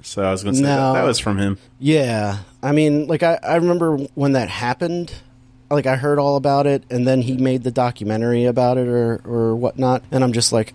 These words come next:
Speaker 2: "I don't care enough about that guy to watch his movie." The Grizzly Man, not Werner Herzog, but the,
Speaker 1: It's
Speaker 2: the
Speaker 1: a,
Speaker 2: Grizzly Man is,
Speaker 1: it's an
Speaker 2: is a
Speaker 1: interesting movie.
Speaker 2: No, he's such a jackass.
Speaker 1: <laughs> Well,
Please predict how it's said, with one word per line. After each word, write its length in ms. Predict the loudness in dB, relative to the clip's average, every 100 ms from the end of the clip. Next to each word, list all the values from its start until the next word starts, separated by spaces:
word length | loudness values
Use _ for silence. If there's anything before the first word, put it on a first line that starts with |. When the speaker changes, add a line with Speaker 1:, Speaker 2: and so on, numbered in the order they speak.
| 0
Speaker 2:
"I 80 |
don't 100 | 0 0
care 220 | -2 0
enough 240 | 0 -2
about 240 | -2 -2 0
that 180 | -2
guy 360 | 0 0 0 -2 -8 -6
to 80 |
watch 320 | -2 0 -2 -4
his 160 | -4
movie." 420 | -2 0 0 -2 -4 -4
The 100 | -2
Grizzly 360 | 2 2 2 0
Man, 200 | 2 2
not 180 | 0 0
Werner 280 | 0 0 -2
Herzog, 520 | -2 -2 -4 -6 -4
but 160 | -6 -6 -16 -4
the, 100 | -4
Speaker 1:
It's 160 | -2
Speaker 2:
the 140 | -2 2
Speaker 1:
a, 20 |
Speaker 2:
Grizzly 300 | 2 2 2
Man 320 | 2 2 2
is, 80 | 0
Speaker 1:
it's 180 | -2 -2
an 80 |
Speaker 2:
is 80 | -2
a 40 | -2
Speaker 1:
interesting 600 | -4 -6 -4 -2 -2 -2
movie. 480 | -2 0 -2 -2 -10 -20 -20 -20 -6
Speaker 2:
No, 240 | -2 -2
he's 220 | -2 -2 -2
such 200 | -4 -6
a 60 |
jackass. 800 | -6 -4 -2 -2 -2 -2 -4 -10 -16 -8 -4
Speaker 1:
<laughs> 100 | -2 -2 -4 -8 -20 -20 -20 -20 -4
Well, 300 | 0 0